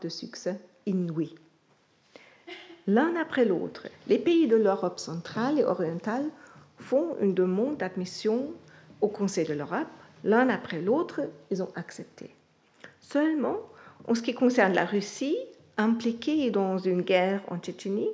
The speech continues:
et appliquant encore la peine de mort, il y avait quelques grincements, mais la diplomatie des optimistes s'impose face aux sceptiques.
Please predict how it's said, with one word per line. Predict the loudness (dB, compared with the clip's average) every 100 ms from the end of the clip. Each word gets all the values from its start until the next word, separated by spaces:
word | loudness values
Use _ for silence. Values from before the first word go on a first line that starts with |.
| -8 -20 _ _ _ _ _
et | 0
appliquant | 0 0 -2 2 2 2
encore | 0 0 0 -2 0
la | -4
peine | 0 0 0
de | -2
mort, | -2 -2 -4 -6 -12 -12 -4
il | -2
y | 0
avait | 0 0 0 -2
quelques | -4 -6 -6 -12
grincements, | -4 0 0 0 -4 -4 -4 -8 -18 -20 -20 -20 -20 -2
mais | 2 2 2 -2 -8 -20 -20 -10
la | -4 -2
diplomatie | 0 0 0 0 0 -4 -4 -2
des | 0 2
optimistes | 2 2 2 2 0 -6 -20 -20
s'impose | -2 0 0 0 -2 0 -4 -6 -18 _
face | -6 -4 -4 -10
aux | -10
sceptiques. | -8 -12 -12 -16 -16 -20